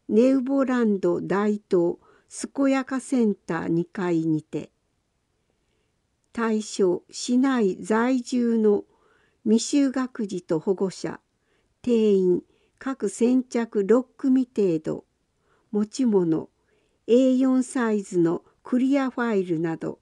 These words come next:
作品持ち帰り用。申し込み問い合わせ、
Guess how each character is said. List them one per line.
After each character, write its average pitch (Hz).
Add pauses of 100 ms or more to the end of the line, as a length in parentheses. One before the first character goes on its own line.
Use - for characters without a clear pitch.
(420)
作 226
品 247
持 226
ち -
帰 214
り 185
用。 160 (800)
申 262
し -
込 262
み 254
問 226
い 214
合 202
わ 190
せ、 -